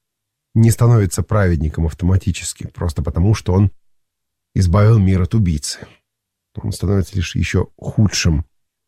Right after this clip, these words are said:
убийцей. А теперь внимание. «И воцарил народ земли Иосию, сына его, вместо него».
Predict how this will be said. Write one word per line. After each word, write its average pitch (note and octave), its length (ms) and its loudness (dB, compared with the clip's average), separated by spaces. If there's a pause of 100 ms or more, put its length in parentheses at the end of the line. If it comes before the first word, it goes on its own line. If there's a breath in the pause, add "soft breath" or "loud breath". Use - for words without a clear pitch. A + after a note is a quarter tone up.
убийцей. D#2+ 520 -4 (1400)
А G2+ 100 2
теперь F3 320 2
внимание. F#2+ 640 0 (1200)
«И - 100 4
воцарил G#3 540 4
народ G#3 420 2
земли D#3 680 2
Иосию, F3 800 2
сына F#3 460 2
его, D3+ 540 2
вместо C3 500 2
него». C#3 440 2